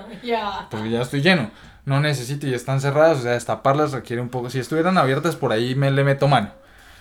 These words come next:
Speaker 2: Pero como no, pues no. Entonces dije, "Voy a dejarlas ahí". Entonces, tin, seguí mi día normal, ocho de la noche, nueve de la noche, diez de la noche, once de la noche, medianoche. Yo dije, "Bueno, ya más o menos hora de ir a dormir".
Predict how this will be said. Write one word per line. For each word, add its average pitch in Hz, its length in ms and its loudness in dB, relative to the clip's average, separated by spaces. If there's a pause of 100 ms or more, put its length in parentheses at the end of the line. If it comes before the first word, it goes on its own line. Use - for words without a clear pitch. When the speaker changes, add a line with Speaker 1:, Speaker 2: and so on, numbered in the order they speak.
(140)
Speaker 2:
Pero 107 300 -4
como 104 180 -6
no, 135 140 0
pues 147 160 -2
no. 117 160 -4 (320)
Entonces 131 300 -4
dije, 139 360 2
"Voy 131 220 -2
a 135 60 4
dejarlas 113 340 -4
ahí". 98 160 -8 (720)
Entonces, 127 380 -6
tin, 196 200 -2
seguí 135 260 -2
mi 143 140 2
día 147 280 2
normal, 170 640 0 (340)
ocho 127 240 -8
de 123 60 -4
la 113 100 -4
noche, 143 280 -6
nueve 127 180 -2
de 123 40 -4
la 113 100 -6
noche, 143 280 -6
diez 131 180 -2
de 127 100 -4
la 120 120 -4
noche, 147 300 -4
once 135 200 -4
de 120 60 -4
la 113 100 -4
noche, 147 360 -6 (420)
medianoche. 139 600 -2
Yo 131 80 -6
dije, 120 80 -4
"Bueno, 131 200 -6
ya 123 120 -6
más 120 160 -6
o 123 40 -10
menos 127 240 -8
hora 120 160 -2
de 123 100 0
ir 123 80 -4
a 117 60 0
dormir". 143 420 -2